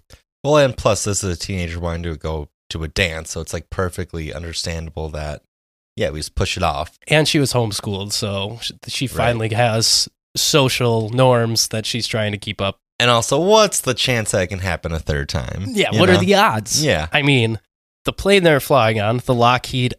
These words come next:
Speaker 2: L one eighty-eight Electra, uh, was specifically bad. Uh, of the hundred and seventy built, fifty-eight of them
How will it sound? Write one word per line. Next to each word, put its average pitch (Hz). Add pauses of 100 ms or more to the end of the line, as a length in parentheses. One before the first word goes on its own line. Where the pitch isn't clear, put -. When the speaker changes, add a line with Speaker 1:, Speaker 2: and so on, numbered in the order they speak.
Speaker 2:
L 127
one 120
eighty-eight 120 (440)
Electra, 113 (560)
uh, 110 (160)
was 123 (320)
specifically -
bad. 101 (600)
Uh, 113
of 123
the 139
hundred 196
and 147
seventy 156
built, 127 (640)
fifty-eight 170
of 131
them 95